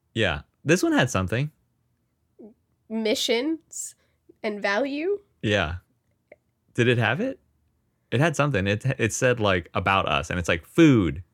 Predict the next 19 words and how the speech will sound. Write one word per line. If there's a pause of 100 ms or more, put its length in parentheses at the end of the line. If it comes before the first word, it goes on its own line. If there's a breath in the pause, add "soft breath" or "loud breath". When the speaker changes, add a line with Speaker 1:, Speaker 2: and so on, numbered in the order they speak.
(280)
Speaker 1:
We
Speaker 2:
No,
Speaker 1:
make
it."
Speaker 2:
but,
like
Speaker 1:
<laughs>
It's, (160)
it
was
literally (320 loud breath)
hyper,
hyper,
Speaker 2:
It
was
really
not
useful.
Speaker 1:
um,